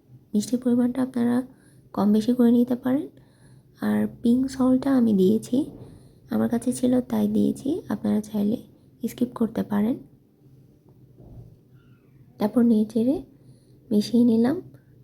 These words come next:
এখানে ঝালের জন্য আমি গুঁড়ামরিচ দিয়েছি এক চা চামচ, আর ভাজা জিরে গুঁড়ো দিয়েছি একটা ভালো সেন্টের জন্য।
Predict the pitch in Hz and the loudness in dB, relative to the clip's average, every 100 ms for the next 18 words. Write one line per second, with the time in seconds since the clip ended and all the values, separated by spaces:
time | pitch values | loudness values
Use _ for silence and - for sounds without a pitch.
0 | _ 214 226 226 220 208 214 233 240 247 | _ -2 2 2 2 2 2 2 4 4
1 | 240 220 208 226 226 233 220 226 - 247 | 4 4 4 4 2 2 2 0 0 -2
2 | 240 226 - 226 294 359 - - - _ | -2 -6 -2 0 -2 -4 -14 -20 -20 _
3 | _ 214 208 208 202 233 233 214 220 226 | _ -6 -2 -2 -2 -2 0 2 4 4
4 | 226 226 214 214 262 262 247 208 214 214 | 4 2 0 0 -2 0 -2 -4 -2 -4
5 | - 208 214 226 - 247 | -2 -4 -2 -4 0 2